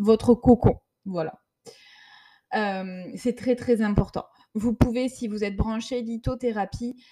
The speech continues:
mettre un peu de shungite, hem, sur, heu, sous votre lit ou, heu, sur votre box, heu, pour limiter un petit peu, heu,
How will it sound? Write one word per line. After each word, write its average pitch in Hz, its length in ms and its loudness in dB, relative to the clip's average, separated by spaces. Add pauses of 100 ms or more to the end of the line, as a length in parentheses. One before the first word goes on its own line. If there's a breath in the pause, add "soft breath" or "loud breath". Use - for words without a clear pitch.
(160 loud breath)
mettre 214 240 -8
un 208 100 -8
peu 254 140 0
de 233 120 -2
shungite, 226 680 -6 (140)
hem, 175 760 -10 (400)
sur, 202 560 -10
heu, 180 180 0
sous 226 240 -12
votre 220 340 -2
lit 226 320 0 (360 loud breath)
ou, 220 200 0
heu, 202 120 0
sur 208 240 -10
votre 208 280 -6
box, 208 500 -8 (400 soft breath)
heu, 190 320 -4
pour 214 120 -2
limiter 220 380 -2
un 214 160 -2
petit - 200 -16
peu, 220 360 0
heu, 165 880 -6